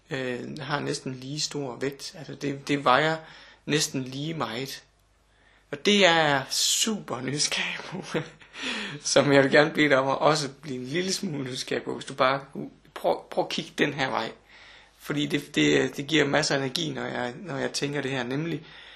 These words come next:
at der kunne jo være, at der fandtes en kombination. Det kunne jo være, at det, du kunne lave som grafisk arbejde, også kunne have et spirituelt, øh, liv.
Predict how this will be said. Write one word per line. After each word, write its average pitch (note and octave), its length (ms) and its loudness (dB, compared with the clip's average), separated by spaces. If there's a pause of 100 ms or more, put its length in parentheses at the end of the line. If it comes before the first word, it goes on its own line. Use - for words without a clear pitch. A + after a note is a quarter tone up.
(360)
at - 320 -2 (140)
der C#3+ 60 0
kunne E3 300 -4
jo D#3+ 60 -4
være, C3+ 380 -2
at - 120 -12
der C#3 80 -6
fandtes C3 520 -10
en D3+ 100 -10
kombination. B2+ 680 -10 (1300)
Det - 100 -10
kunne G3 200 2
jo F3 80 4
være, C#3+ 400 6
at - 200 -6
det, D3+ 160 0
du D#3+ 80 -4
kunne D3 200 -2
lave C3+ 240 2
som C3 160 -8
grafisk C#3+ 400 -2
arbejde, B2 500 -2 (540)
også C#3+ 260 -2
kunne C3+ 200 -10
have C#3 200 0
et D3+ 160 -8
spirituelt, C#3 720 -4 (180)
øh, C3 360 -4 (760)
liv. D3+ 380 -4